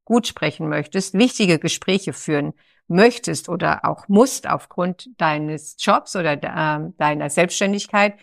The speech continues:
dann brauchst du die Fähigkeit, ganz viele Brillen aufzusetzen, in den Welten der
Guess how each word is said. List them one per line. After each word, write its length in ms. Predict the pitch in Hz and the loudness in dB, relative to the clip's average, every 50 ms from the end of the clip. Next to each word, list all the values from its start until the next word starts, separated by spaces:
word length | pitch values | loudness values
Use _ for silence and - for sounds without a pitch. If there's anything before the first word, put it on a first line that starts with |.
| _ _ _ _ _ _ _ - | _ _ _ _ _ _ _ -2
dann 220 | - 170 170 170 | 0 0 0 0
brauchst 500 | - - - 180 185 - 285 - - - | -2 0 2 2 2 2 2 0 -2 -4
du 60 | 240 | -2
die 140 | 185 202 185 | -2 -2 -4
Fähigkeit, 880 | - - 220 233 247 226 - - - 208 196 190 202 226 254 - - - _ _ _ _ _ _ _ _ _ - 180 - | -2 -4 -4 -4 -4 -6 -8 -4 -2 0 2 2 2 0 -2 -6 -12 -20 _ _ _ _ _ _ _ _ _ -18 -4 0
ganz 340 | - 170 196 247 269 - | 2 2 2 2 0 2
viele 220 | - 269 247 233 240 | 2 4 4 4 2
Brillen 380 | 233 - 226 233 262 285 269 226 | 0 2 2 2 4 2 2 2
aufzusetzen, 800 | - 160 156 - - - 170 147 165 151 151 - - - 165 | 2 2 0 0 -4 -8 -6 -2 -2 -2 -2 -4 -6 -8 -6
in 140 | - - 175 | -4 -2 0
den 240 | 175 180 175 175 160 | 0 2 0 2 2
Welten 560 | 175 175 202 220 254 262 _ - 247 240 233 | 4 4 4 2 0 -4 _ -2 -2 -2 0
der 260 | 208 202 190 185 - | 0 0 0 0 -2